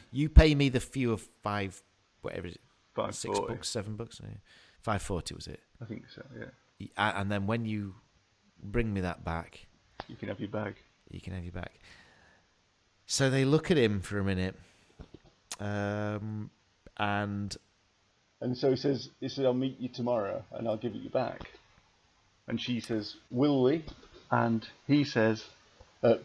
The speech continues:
Speaker 2: S-, Safecracker Sam says, "Good question." And then we go to the
Speaker 1: Right.
Speaker 2: Glangs.
Speaker 1: That's it. The Glangs ki-, there's no time to wait on this. Good question, Glang.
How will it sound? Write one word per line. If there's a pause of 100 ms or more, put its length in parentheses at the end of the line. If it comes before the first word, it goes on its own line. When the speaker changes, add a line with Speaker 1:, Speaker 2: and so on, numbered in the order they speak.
Speaker 2:
S-, (140)
Safecracker
Sam
says,
"Good
question." (580)
And
then
we
go
to
the
Speaker 1:
Right.
Speaker 2:
Glangs. (680)
Speaker 1:
That's
it.
The
Glangs
ki-,
there's
no
time
to
wait
on
this.
Good
question,
Glang.